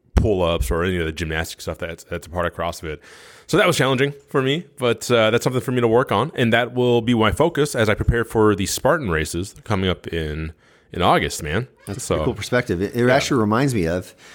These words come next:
Speaker 2: you know, today I, I heard about a Gallup poll that just came out,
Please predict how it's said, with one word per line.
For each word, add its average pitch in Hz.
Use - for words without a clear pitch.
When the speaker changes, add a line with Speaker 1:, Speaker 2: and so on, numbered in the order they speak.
Speaker 2:
you 110
know, 110
today 120
I, 120
I -
heard 123
about 104
a 92
Gallup 95
poll 127
that 104
just 101
came 110
out, 110